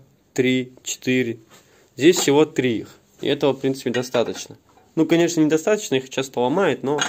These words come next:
всё равно этого хватает, если цепь вовремя натягивать. Она у нас встаёт сюда, в принципе, идеально. Все сопоставляются шпилечки. Всё чётенько. И магнит внутри, магнит внутри, при этой крышке,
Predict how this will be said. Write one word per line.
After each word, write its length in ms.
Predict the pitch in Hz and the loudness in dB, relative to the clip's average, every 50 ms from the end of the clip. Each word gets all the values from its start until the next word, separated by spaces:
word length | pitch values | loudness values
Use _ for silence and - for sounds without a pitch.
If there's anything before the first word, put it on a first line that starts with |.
| - - - - - - - - - - - - - | -6 -8 -8 -8 -10 -12 -14 -18 -20 -20 -20 -20 -12
всё 160 | - - 135 | -2 0 2
равно 160 | 131 131 127 | 2 2 2
этого 180 | 120 - 120 113 | 0 0 -4 -4
хватает, 440 | - - 123 117 - 120 113 - | -2 -2 -2 0 2 0 0 0
если 180 | 113 101 - - | -2 -6 -6 -12
цепь 220 | - - 117 107 | -6 -4 -2 -2
вовремя 340 | 107 110 113 104 101 104 101 | 0 0 0 0 0 -2 -2
натягивать. 600 | 101 101 98 - 135 147 151 131 110 98 - - _ _ _ - - - _ _ - - - - - - - - - - - - - - - - - | -2 -2 -2 0 0 0 0 0 -2 -4 -6 -10 _ _ _ -20 -20 -20 _ _ -20 -20 -20 -20 -18 -18 -16 -18 -18 -18 -18 -20 -20 -20 -20 -16 -2
Она 260 | - 131 139 160 185 196 | 2 6 6 8 8 8
у 20 | |
нас 160 | 196 185 165 - | 8 6 4 4
встаёт 460 | - - - 160 151 156 175 185 175 | 2 2 4 6 8 8 6 6 4
сюда, 260 | - 160 147 151 147 | 2 4 4 4 4
в 80 | 139 143 | 4 4
принципе, 580 | 139 151 165 175 170 - - - - 143 147 | 6 6 6 6 4 0 -4 0 2 4 4
идеально. 520 | 139 135 123 143 139 135 131 120 107 98 101 | 4 4 4 4 6 6 4 2 0 -2 -2
Все 260 | - - - 160 165 | -4 0 2 2 2
сопоставляются 960 | 160 - - 135 - 143 131 - - 131 127 131 135 131 117 110 - - - | 2 0 -2 0 0 -2 -2 0 0 0 2 2 4 4 2 2 0 -4 -8
шпилечки. 720 | - - - - 135 143 151 147 - - - 208 208 208 - _ _ _ _ _ _ _ _ _ _ _ _ _ _ _ _ _ | -10 -8 -2 -2 2 2 2 0 -2 -2 -2 -2 -2 -2 -6 _ _ _ _ _ _ _ _ _ _ _ _ _ _ _ _ _
Всё 240 | - - - 135 143 | -18 -6 -4 -2 -2
чётенько. 600 | 139 139 - 120 104 - 104 95 - - - - - - - - _ _ _ _ _ - - _ _ _ _ - - - - - - | -2 -2 -2 -2 -2 -2 -6 -10 -12 -14 -14 -16 -16 -16 -16 -20 _ _ _ _ _ -20 -20 _ _ _ _ -20 -20 -20 -12 -2 2
И 60 | 139 | 4
магнит 500 | 139 147 143 143 139 156 180 220 214 - | 4 6 4 6 6 6 6 6 4 4
внутри, 600 | 156 160 147 127 - 143 160 190 214 240 - - - _ _ - - - - | 4 4 4 6 6 4 4 6 4 2 -2 -6 -16 _ _ -20 -20 -6 0
магнит 420 | 123 127 123 127 131 123 117 - | 2 2 2 4 2 0 0 0
внутри, 340 | 123 120 117 139 123 113 101 | -2 -2 -2 0 -2 -2 -2
при 300 | 101 - - 131 135 127 | -4 -6 -4 0 4 4
этой 240 | 127 123 - 120 98 | 4 4 2 -2 -4
крышке, 500 | - 139 165 208 208 - - 123 - | 2 2 4 4 2 0 -2 -4 -4